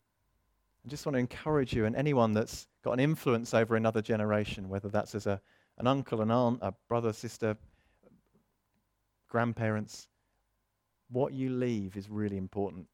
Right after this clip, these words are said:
for Joey. What we're investing in the next generation is really, really important. Pray for our kids and our young people, please. Uh, some people are so caught up in leaving a nice house or a nice set of money.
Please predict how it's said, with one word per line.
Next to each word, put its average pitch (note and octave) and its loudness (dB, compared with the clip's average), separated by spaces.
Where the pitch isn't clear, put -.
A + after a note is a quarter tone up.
for F#2+ -10
Joey. F#2 -6
What C3+ 0
we're C3+ 2
investing A#2+ 0
in A2 -2
the G#2+ 2
next A#2 0
generation A2 0
is G2 -6
really, G2+ -2
really F#2+ -6
important. - -10
Pray B2+ -2
for G#2 -4
our G2+ 0
kids - -6
and G2 -6
our F#2+ -2
young F#2 -8
people, G2 -20
please. G#2 -8
Uh, A#2 0
some E3 0
people C3+ 4
are B2 4
so C#3+ 2
caught C#3 0
up B2+ 0
in G#2 -2
leaving G#2+ 2
a G#2 0
nice G#2+ 0
house G2 -8
or G2 -2
a - -2
nice G#2+ 0
set G#2+ -2
of G#2 -4
money. F#2+ -2